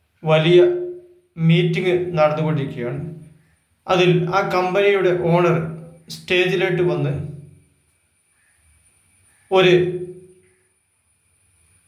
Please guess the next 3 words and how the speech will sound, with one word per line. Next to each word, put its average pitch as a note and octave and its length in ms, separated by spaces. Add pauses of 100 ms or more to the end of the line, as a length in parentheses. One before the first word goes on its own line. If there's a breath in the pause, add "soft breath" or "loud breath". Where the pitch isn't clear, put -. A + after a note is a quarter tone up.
(800)
മനുഷ്യനെ, F3 460 (1400)
സദസ്സിലുള്ള F3+ 500
മനുഷ്യനെ E3 420